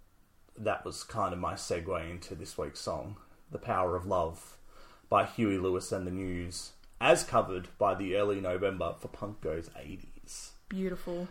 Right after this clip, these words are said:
Speaker 1: But before we get into it, something a little bit fun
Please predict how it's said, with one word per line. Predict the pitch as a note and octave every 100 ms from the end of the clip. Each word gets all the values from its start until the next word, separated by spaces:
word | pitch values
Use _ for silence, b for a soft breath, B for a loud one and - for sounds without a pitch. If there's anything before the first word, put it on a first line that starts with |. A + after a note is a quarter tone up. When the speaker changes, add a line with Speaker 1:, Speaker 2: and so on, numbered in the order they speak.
| -
Speaker 1:
But | C#3 - - - -
before | D#3 - F3 A3+ D#4+
we | G4
get | - D3+ C3 A#2
into | A#2 A#2+ - - G2+
it, | A#1+ - - - - - - - - -
something | - G3+ A#3 C4+ C4
a |
little | F3 C#3 C#3 B2+
bit | A#2+
fun | - - G2+ A2 G#2+ G#2+ A2+